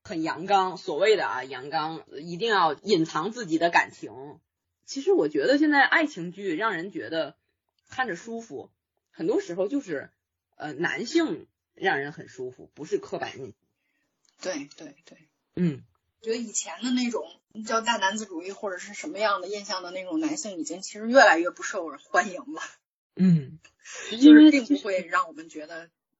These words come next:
Speaker 2: 嗯，对，这样的就是很man，就很好。其实我更喜欢那种特别能理解女性，对吧？然后而且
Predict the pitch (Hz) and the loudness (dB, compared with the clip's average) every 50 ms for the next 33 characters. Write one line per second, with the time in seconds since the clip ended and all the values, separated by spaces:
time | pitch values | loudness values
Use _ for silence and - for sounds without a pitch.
0 | _ _ _ 185 185 175 170 160 - - - - _ - 175 165 156 - - 254 | _ _ _ -20 -20 -20 -20 -20 -20 -20 -20 -18 _ -12 -10 -8 -6 -4 0 2
1 | 226 208 180 170 175 170 202 196 - 180 180 - 160 160 170 170 175 190 175 - | 2 2 2 -2 -10 -18 -20 -20 -20 -20 -20 -20 -20 -14 -12 -12 -12 -12 -14 -18
2 | 214 202 - 165 180 - - - - - _ _ _ _ - - - - 262 247 | -20 -20 -20 -20 -20 -18 -18 -18 -18 -20 _ _ _ _ -20 -20 -16 -10 -8 -6
3 | 190 190 226 226 240 - - 202 - 190 196 185 170 147 - - - 208 202 196 | -6 -6 -8 -10 -10 -12 -14 -16 -16 -16 -16 -16 -18 -20 -20 -12 -8 -8 -8 -8
4 | 202 185 185 185 180 175 185 196 190 180 165 170 175 160 - - - - 170 156 | -8 -12 -16 -16 -18 -18 -12 -10 -8 -8 -8 -10 -14 -18 -20 -20 -20 -20 -20 -20
5 | _ _ _ _ - 175 165 160 156 - _ _ _ - _ _ - 165 175 185 | _ _ _ _ -18 -16 -14 -14 -14 -16 _ _ _ -20 _ _ -2 0 2 2
6 | 170 156 175 175 - 160 147 147 | 2 2 -2 -6 -8 -8 -8 -10